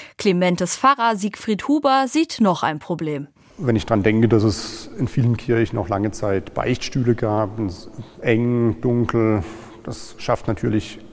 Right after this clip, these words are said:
Speaker 2: keine Wohlfühlatmosphäre. Und bei der Beichte geht's aber drum, dass mir eigentlich ein Stein von der Seele fallen kann. Und so ein Setting kann natürlich auch im schlechten Fall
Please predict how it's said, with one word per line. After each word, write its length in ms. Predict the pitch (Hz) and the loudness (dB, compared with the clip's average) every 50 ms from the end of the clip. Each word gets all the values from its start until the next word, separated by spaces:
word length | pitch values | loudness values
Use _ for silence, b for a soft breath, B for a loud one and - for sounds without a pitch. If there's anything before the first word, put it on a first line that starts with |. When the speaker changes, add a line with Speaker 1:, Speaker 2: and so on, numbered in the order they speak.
| - - - | -18 -16 -8
Speaker 2:
keine 320 | - - 98 104 107 98 | -2 0 0 2 2 4
Wohlfühlatmosphäre. 960 | 104 120 143 139 - 156 151 160 139 - 135 120 - - 123 117 117 120 - 120 | 4 4 2 2 0 0 0 0 0 -2 -4 -4 -2 -2 0 0 0 0 0 -2
Und 160 | 117 104 92 | -2 -2 0
bei 120 | - 104 | 0 0
der 80 | 98 90 | 0 0
Beichte 340 | - 101 120 107 - - 104 | 0 0 0 0 -2 -4 -4
geht's 240 | - 117 117 - | -4 -4 -4 -4
aber 140 | 117 113 113 | -4 -4 -4
drum, 260 | - - 117 110 107 | -4 -2 -2 0 0
dass 120 | 104 98 - | -2 -2 -4
mir 160 | 110 104 - | -6 -6 -2
eigentlich 380 | - 117 113 113 110 95 - 113 | -2 0 0 0 0 -2 -4 -6
ein 60 | 104 | -6
Stein 280 | - - 98 113 123 | -2 0 0 2 2
von 140 | 98 123 113 | 0 0 0
der 80 | 104 104 | 0 0
Seele 260 | - 117 117 104 107 | 0 -2 -2 -2 -2
fallen 300 | - - 104 104 104 107 | 0 0 0 0 0 0
kann. 260 | - - 120 110 110 | 0 2 2 2 0
Und 220 | - - 104 92 B B B B B B B B B B B B B B | 0 -2 -2 -2 B B B B B B B B B B B B B B
so 160 | - - 127 | -6 -2 0
ein 100 | 117 110 | 0 4
Setting 340 | 98 113 113 104 127 117 104 | 4 4 4 6 4 2 2
kann 260 | - - 113 110 127 | 0 0 2 2 4
natürlich 500 | 135 135 117 - - 127 117 117 107 - | 4 4 4 4 4 4 4 4 0 0
auch 180 | - - 107 98 | 0 0 0 0
im 80 | 104 107 | -2 -4
schlechten 340 | - - 110 - - - 107 | -2 -2 -2 -2 -2 -4 -6
Fall 480 | - - 107 101 101 101 98 98 85 | -2 0 2 2 4 4 4 2 0